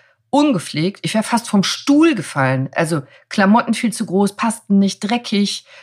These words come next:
äh, dürre Gestalt, äh, bestrubbeliger Bart, lange Haare, gehetzter Blick. "Habt ihr eine Rui für mich?" Ich werd's nie vergessen. Und, äh, auch wo der plötzlich herkam, ich habe nie damit gerechnet, dass auf der Station da plötzlich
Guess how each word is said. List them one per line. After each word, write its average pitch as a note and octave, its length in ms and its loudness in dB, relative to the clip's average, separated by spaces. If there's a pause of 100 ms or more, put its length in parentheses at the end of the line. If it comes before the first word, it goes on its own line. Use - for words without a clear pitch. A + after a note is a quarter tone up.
(140)
äh, F#3+ 440 2
dürre B3 320 0
Gestalt, F#3 680 0
äh, E3+ 380 -2
bestrubbeliger A3 640 -2
Bart, E3+ 340 0
lange A3 380 2
Haare, F#3 280 0
gehetzter F3 480 -4
Blick. E3+ 280 -4 (200)
"Habt - 280 0
ihr G3 80 4
eine F3+ 100 6
Rui F3 420 4
für B2 180 -6
mich?" C#3 440 -4 (1200)
Ich - 260 -16 (680)
werd's - 240 -4
nie G3 120 4
vergessen. C#3 440 -4 (120)
Und, F#3+ 380 0 (160)
äh, D#3+ 240 0 (220)
auch C#3+ 180 -2
wo E3 80 2
der D3+ 140 2
plötzlich - 500 -6
herkam, F#3+ 460 0
ich C#3 80 -2
habe D#3+ 120 -2
nie F3+ 180 2
damit D3 280 -4
gerechnet, D3+ 460 -8
dass C#3 140 -10
auf - 120 -18
der C#3 140 -6
Station C3 480 -6
da B2+ 100 -6
plötzlich - 560 -16